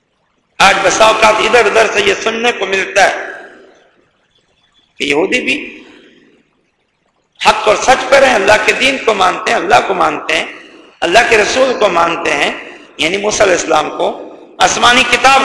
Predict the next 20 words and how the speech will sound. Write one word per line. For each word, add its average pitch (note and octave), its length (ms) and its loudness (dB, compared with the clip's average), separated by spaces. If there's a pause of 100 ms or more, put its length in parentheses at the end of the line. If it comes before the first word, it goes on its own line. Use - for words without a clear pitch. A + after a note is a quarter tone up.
کو G#3+ 80 4
مانتے E3+ 420 0
ہیں، G3 300 -2 (1200)
اور - 200 4 (180)
ان A#3+ 100 4
میں B3 200 4
سے A#3 180 2
جو A3+ 180 4
اچھے - 360 2
لوگ G3+ 300 4
ہیں، G3 200 2 (280)
جو B3 160 4
نیکی C4+ 460 2
کرتے A3+ 380 0
ہیں، A3 220 2 (140)
وہ C4+ 80 6
جنت D#4+ 400 2
میں E4+ 100 4
جائیں C4 340 4
گے۔ - 60 2